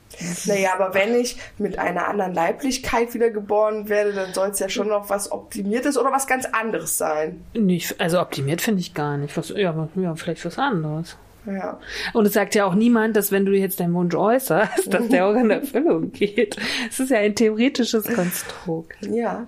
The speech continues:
Speaker 1: aber auch theoretische Konstrukte müssen gut durchdacht
Speaker 2: Ich hab mir
Speaker 1: werden.
Speaker 2: gerade überlegt, ich würde gerne als schwarzer Mann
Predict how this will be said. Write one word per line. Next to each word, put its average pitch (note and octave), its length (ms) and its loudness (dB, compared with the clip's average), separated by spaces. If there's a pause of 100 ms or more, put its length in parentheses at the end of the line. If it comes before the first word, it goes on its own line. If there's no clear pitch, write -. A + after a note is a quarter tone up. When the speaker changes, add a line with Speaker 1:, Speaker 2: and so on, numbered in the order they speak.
Speaker 1:
aber F#3 280 -2
auch - 160 -4
theoretische A3 560 0
Konstrukte - 580 -8
müssen E3 300 -4
gut E3+ 160 -6
durchdacht G#3 120 2
Speaker 2:
Ich D4+ 140 4
hab F4+ 120 2
mir D4 80 6
Speaker 1:
werden. B3 100 2
Speaker 2:
gerade A3+ 220 4
überlegt, F#3 580 0 (180)
ich C#4 240 0
würde B3 220 2
gerne G3+ 340 2
als F3+ 220 -2
schwarzer D3+ 680 -6
Mann C#3 440 -4